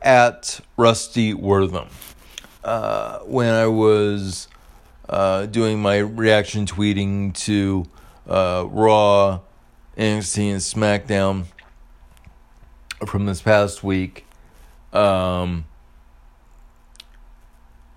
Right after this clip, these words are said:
I, I said that, um, you know, from this past week,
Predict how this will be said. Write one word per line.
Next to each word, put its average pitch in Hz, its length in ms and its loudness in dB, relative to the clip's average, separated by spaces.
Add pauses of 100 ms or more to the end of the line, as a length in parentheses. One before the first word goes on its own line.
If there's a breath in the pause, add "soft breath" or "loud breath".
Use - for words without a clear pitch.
I, 104 560 4
I 107 140 2
said 107 840 4 (1160 soft breath)
that, 101 1080 2
um, 85 760 -4 (2250)
you 113 100 -4
know, 95 100 0
from 101 220 -2
this 92 160 -6
past 110 400 0
week, 92 400 -2